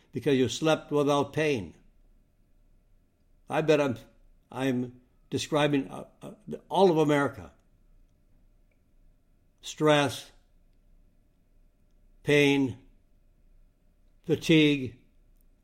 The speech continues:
burnout. That's America. And we have had a lot of things to be stressed out about.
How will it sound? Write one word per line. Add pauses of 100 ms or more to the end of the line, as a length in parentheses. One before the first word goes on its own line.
(360)
burnout. (1600)
That's
America. (2250)
And
we
have
had
a
lot
of
things
to
be
stressed
out
about.